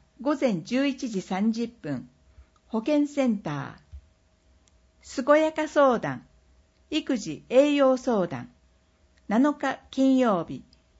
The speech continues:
三十一日月曜日、午前九時から午前十一時。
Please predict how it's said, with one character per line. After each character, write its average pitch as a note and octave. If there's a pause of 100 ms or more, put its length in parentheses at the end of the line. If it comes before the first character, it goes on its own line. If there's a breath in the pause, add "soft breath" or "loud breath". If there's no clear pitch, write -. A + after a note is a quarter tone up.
(200)
三 D#4
十 F3+
一 G3
日 G#3+ (140)
月 A3+
曜 A3
日、 C3+ (600)
午 D#4+
前 C#4
九 C4
時 A#3+
か D#3
ら C#3 (320)
午 D4+
前 F#3
十 A#3
一 G#3+
時。 C#3+